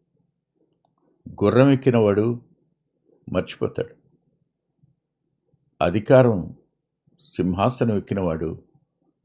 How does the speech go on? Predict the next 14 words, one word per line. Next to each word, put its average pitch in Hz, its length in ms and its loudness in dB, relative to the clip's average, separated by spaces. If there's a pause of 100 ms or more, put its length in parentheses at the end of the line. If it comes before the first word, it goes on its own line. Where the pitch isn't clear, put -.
(260)
మర్చిపోతాడు. - 720 -14 (1300)
ఎవరూ 87 440 -6
జ్ఞాపకానికి 85 600 -6
రారు. - 260 -6 (1700)
కేంద్ర 143 300 4
స్థానంలో 117 480 0
తాను 101 320 -2
మాత్రమే 120 400 2
ఉంటాడు, 101 520 -2
ఇంకెవరూ 92 460 -2
ఉండరు. - 340 -8 (2000)
ఇది 85 460 -4 (1700)
కృతజ్ఞత 95 560 -6
లేకపోవడం. 78 600 -8